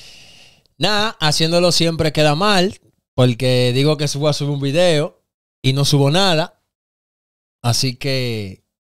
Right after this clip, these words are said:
nada, y ustedes saben qué es lo que es conmigo. Gemi Responde se basa en las preguntas que ustedes a veces envían,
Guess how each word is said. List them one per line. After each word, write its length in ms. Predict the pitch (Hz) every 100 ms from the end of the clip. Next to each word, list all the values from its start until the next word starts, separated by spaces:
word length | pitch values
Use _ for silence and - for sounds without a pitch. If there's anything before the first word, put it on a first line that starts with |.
| _ _ _ _ -
nada, 300 | 110 104 98
y 80 | 101
ustedes 240 | 113 127
saben 220 | 123 113
qué 80 | 110
es 40 | 107
lo 60 |
que 60 | 101
es 80 | 95
conmigo. 480 | 92 85 87 - _ _ _ _
Gemi 280 | - 196 226
Responde 580 | 220 - 139 127 113 110
se 180 | 120
basa 600 | 110 131 151 117 107 113 _ _ - -
en 260 | 127 131
las 200 | 127 127
preguntas 680 | - 123 139 170 135 110 107
que 120 | -
ustedes 520 | 101 - 113 127 - -
a 120 | 110
veces 360 | 107 117 117 117
envían, 560 | 107 135 123 107 127